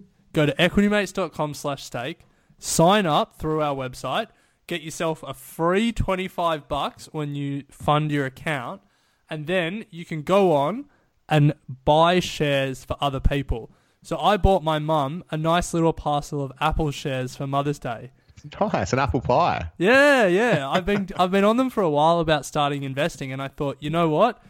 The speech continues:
Speaker 1: Why don't I just take it into my own hands and get them started?" So you can do that too.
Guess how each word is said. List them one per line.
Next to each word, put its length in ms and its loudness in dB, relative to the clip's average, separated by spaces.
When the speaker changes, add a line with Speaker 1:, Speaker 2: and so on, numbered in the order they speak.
Speaker 1:
Why 200 2
don't 100 0
I 220 4
just 160 -6
take 240 0
it 80 -4
into 160 -6
my 260 -6
own 100 -8
hands 340 -8
and 180 -4
get 200 0
them 140 -10
started?" 540 -8
So 100 -8
you 240 2
can 140 4
do 180 6
that 220 2
too. 340 -8